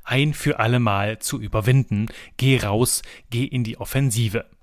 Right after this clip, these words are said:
Wie machst du das konkret? Mit meiner siebzig zwanzig zehn Regel. Na, ich habe eben schon mal angedeutet, gib siebzig Prozent deiner besten Ideen kostenfrei raus. Das machst du zum Beispiel in deinem kostenfreien Content,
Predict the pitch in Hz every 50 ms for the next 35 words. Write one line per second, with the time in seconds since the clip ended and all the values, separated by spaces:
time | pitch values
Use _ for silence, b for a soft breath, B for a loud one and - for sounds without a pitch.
0 | B B B B B B B 143 156 220 254 - - 208 202 - - - 190 -
1 | - - 180 269 - - - - - - 123 135 180 196 - - - 123 120 120
2 | 117 110 104 104 95 120 190 190 - - - 175 170 - - - - - 110 113
3 | 127 123 - 110 - - - - - - 165 196 208 170 123 104 90 98 107 107
4 | 107 98 117 170 220 170 110 104 - - 123 - - 131 127 139 - - 131 127
5 | 123 127 - 120 139 139 135 123 131 123 127 117 104 127 143 - - 131 120 139
6 | 190 - - - - 180 - - - 170 - - - 143 151 160 - B B B
7 | B B B 123 123 131 131 143 143 139 127 117 101 151 151 151 - - - 160
8 | - 135 123 110 127 120 113 110 110 - - 127 - - - - 127 - - 104
9 | 95 95 98 92 92 185 - - - - - 110 98 - - 101 110 - - 147
10 | - - 127 110 104 101 127 135 - - 131 120 117 - 107 107 98 101 92 95
11 | 98 - - 113 - - - 110 - - - 98 101 - - 160 170 165 - 156
12 | 156 156 -